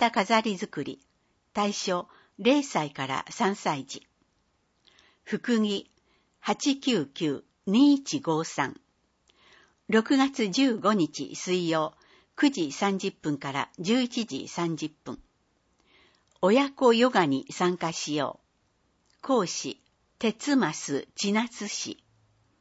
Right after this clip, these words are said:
対象、零歳から四歳児。六月二十九日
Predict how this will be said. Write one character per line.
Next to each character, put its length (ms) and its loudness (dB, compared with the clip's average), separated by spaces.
対 180 2
象、 340 -2
零 200 6
歳 300 0
か 160 -6
ら 240 -4
四 220 2
歳 340 -2
児。 200 -14
六 300 2
月 360 -2
二 200 6
十 240 2
九 200 -2
日 420 -2